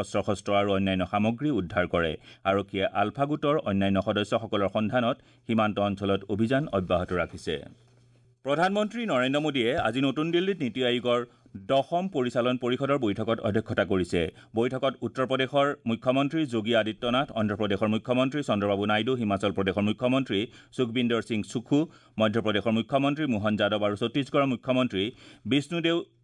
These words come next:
চাইকে ধৰি অন্যান্য ব্যক্তিসকল উপস্থিত আছে। বৈঠকত বিভিন্ন ৰাজ্য আৰু কেন্দ্ৰীয় শাসিত অঞ্চলসমূহৰ উপৰাজ্যপালৰ উপৰি কেন্দ্ৰীয় মন্ত্ৰী তথা নীতি আয়োগৰ উপাধ্যক্ষ সদস্য আৰু মুখ্য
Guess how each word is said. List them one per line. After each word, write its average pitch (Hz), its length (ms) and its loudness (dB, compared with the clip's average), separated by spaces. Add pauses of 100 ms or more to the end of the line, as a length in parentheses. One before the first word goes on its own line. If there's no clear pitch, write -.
(120)
চাইকে 127 360 2
ধৰি 113 240 0
অন্যান্য 110 320 2
ব্যক্তিসকল 135 520 -2
উপস্থিত 98 320 -2
আছে। 90 260 0 (460)
বৈঠকত 143 480 0 (840)
বিভিন্ন 156 240 0 (100)
ৰাজ্য 123 280 0
আৰু 151 100 0
কেন্দ্ৰীয় 117 280 0
শাসিত 120 200 -6 (140)
অঞ্চলসমূহৰ 123 680 0 (1160)
উপৰাজ্যপালৰ 127 720 0
উপৰি 147 320 0
কেন্দ্ৰীয় 107 360 0
মন্ত্ৰী 127 340 2
তথা 117 240 0
নীতি 107 220 -2
আয়োগৰ 107 320 0
উপাধ্যক্ষ 139 320 2 (120)
সদস্য 104 280 0 (100)
আৰু 104 140 2
মুখ্য 117 200 -2